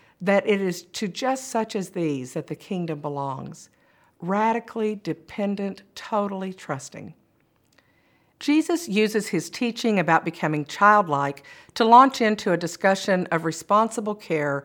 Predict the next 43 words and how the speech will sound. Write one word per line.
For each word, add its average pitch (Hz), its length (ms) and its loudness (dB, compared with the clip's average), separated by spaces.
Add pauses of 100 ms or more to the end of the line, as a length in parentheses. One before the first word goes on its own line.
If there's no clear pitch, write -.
(240)
for 190 140 -2
those 180 280 4
he 202 120 -6
calls 160 380 2
the 165 100 -6
little 165 280 -4
ones 135 360 -4
in 139 140 -6
the 139 60 -6
community. 139 680 -8 (800)
These 302 260 4
are 226 100 4
the 202 100 2
weak 208 320 0
ones 202 360 4
who 190 100 -2
can 170 180 -4
be 160 120 -2
led 156 200 0
astray, 143 600 -4 (400)
with 226 260 0
serious 262 540 0
consequences 160 800 -4
for 180 120 -8
those 156 260 -2
in 151 100 -4
leadership. 165 580 -8 (960)
He 302 140 0
could 415 260 -2
be 302 100 4
talking 196 460 4
about 165 320 4
those 170 300 2
who - 80 -6
have 170 160 0
left 180 380 0
the 180 80 -2
believing 160 400 -2
community 160 520 -4
already 165 460 0
for 147 180 -6
whatever 143 360 -2
reason, 135 520 -8